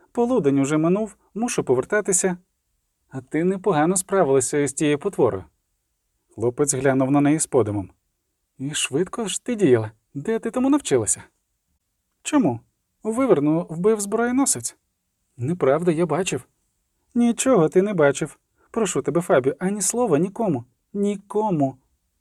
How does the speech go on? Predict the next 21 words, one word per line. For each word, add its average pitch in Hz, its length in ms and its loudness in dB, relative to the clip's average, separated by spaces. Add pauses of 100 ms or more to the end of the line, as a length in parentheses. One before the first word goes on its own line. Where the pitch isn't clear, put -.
(120)
Особливо 165 540 4
пані 175 420 4
Єнефер. 165 440 -2 (380)
Ой-єй, 208 560 2
отож 190 300 0
би 196 100 4
вона 190 240 2
мені 202 240 -2
дала, 175 380 2
якби 190 300 0
взнала». 214 460 -4 (680)
Вона 113 300 -8
замовкла. 156 560 -8 (880)
«Ті 175 460 2 (380)
там», — 175 340 0 (480)
вказала 123 480 0
за 117 140 -2
себе 139 320 0
у 131 100 6
бік 127 300 -4
ринку. 120 440 -2